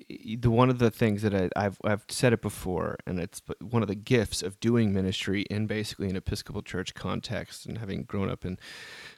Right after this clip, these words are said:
prep schools is to s-, is to experience this firsthand.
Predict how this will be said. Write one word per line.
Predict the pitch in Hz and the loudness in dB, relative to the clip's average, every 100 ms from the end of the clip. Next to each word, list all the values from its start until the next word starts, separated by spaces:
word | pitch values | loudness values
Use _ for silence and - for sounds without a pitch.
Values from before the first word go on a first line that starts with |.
| - | 6
prep | 165 147 | 6 6
schools | - 135 117 | 4 4 4
is | - 117 | 4 4
to | - 113 | 4 2
s-, | - - - | 2 2 2
is | 120 - | 2 2
to | - 120 117 - | 2 6 6 4
experience | 104 - 123 143 147 - | 0 2 6 8 8 4
this | - 87 - | -2 -2 -2
firsthand. | - 87 90 - 90 92 92 | -2 -2 -4 -6 -6 -6 -6